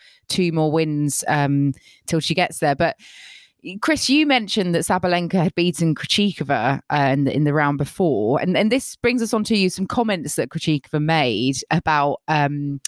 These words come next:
the fact that she feels forgotten and, and somewhat overlooked on the tour. Um, and she feels that a lot of the conversation surrounds the likes of Iga Swiatek,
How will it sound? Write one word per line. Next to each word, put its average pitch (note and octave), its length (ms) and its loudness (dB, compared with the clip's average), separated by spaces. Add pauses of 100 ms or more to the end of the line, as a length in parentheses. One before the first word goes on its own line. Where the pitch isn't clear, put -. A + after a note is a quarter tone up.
(760)
the G#3+ 60 -2
fact A3+ 180 0
that A3 80 -4
she A#3 200 2
feels F#3+ 480 0
forgotten F#3+ 600 -2
and, D3 180 2
and E3 180 -2
somewhat E3+ 320 -2
overlooked E3 920 0
on C#3+ 160 0
the C#3 80 0
tour. C3+ 580 -2 (100)
Um, C#3+ 360 2
and C#3+ 120 -2
she - 180 -6
feels D#3+ 420 0
that C#3+ 280 0 (520)
a E3 60 -2
lot E3+ 160 2
of - 100 -8
the E3+ 60 -4
conversation D#3 760 -2
surrounds C#3+ 680 0 (120)
the D3 100 -2
likes C3 320 -2
of - 60 -6
Iga C#3 160 0
Swiatek, D3 800 -2